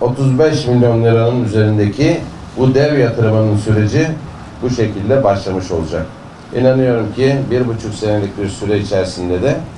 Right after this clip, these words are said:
inşallah Manisa'ya bu eseri kazandırmanın gururunu hep beraber yine açılışını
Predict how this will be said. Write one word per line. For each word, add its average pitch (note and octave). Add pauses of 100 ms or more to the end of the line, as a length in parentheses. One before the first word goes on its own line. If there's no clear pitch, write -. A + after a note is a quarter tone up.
(260)
inşallah G#2+ (400)
Manisa'ya G#2
bu A2
eseri G2
kazandırmanın G2
gururunu G2
hep A#2
beraber F#2 (320)
yine G2
açılışını F#2